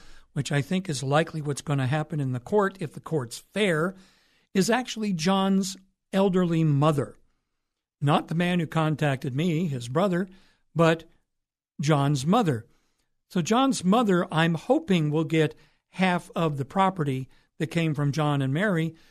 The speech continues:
but stay tuned. I may find out in the future when they actually have a trial, which is supposed to be coming up within the next few months,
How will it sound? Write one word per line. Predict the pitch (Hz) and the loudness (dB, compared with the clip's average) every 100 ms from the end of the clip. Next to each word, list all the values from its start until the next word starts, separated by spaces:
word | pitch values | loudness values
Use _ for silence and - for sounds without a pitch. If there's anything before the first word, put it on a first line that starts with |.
| _ _ | _ _
but | 180 156 165 160 - _ _ _ | -2 2 2 0 -12 _ _ _
stay | - - 180 208 | -14 -4 0 0
tuned. | 190 247 226 190 202 - | 0 0 2 2 0 -2
I | 151 | 0
may | 170 175 | 0 0
find | 185 196 190 190 | -2 -2 0 0
out | 185 | 0
in | 180 | 0
the | 165 | -2
future | - 240 240 185 | -2 -4 -2 -2
when | 165 156 | -2 -2
they | 151 | 0
actually | 165 170 - 156 | -2 -4 -4 -2
have | 170 156 | -2 -2
a | |
trial, | 131 - 214 175 175 | -4 0 0 0 -4
which | 175 | -8
is | 143 | -12
supposed | - 170 | -8 -8
to | 165 | -8
be | 151 | -10
coming | - 170 160 | -4 -4 -2
up | 156 160 | -4 -6
within | 143 151 143 | -8 -6 -4
the | |
next | 139 139 | -4 -6
few | - 156 | -6 -4
months, | 143 170 170 - | -2 0 -2 -4